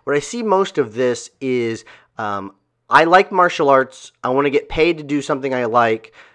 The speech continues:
um, but I don't want to, and I don't, and, or I don't have the ability to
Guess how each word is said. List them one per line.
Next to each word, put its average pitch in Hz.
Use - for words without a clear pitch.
um, 98
but 131
I 120
don't 147
want 135
to, 104
and 123
I 123
don't, 131
and, 131
or 180
I 143
don't 156
have 147
the 131
ability 117
to 123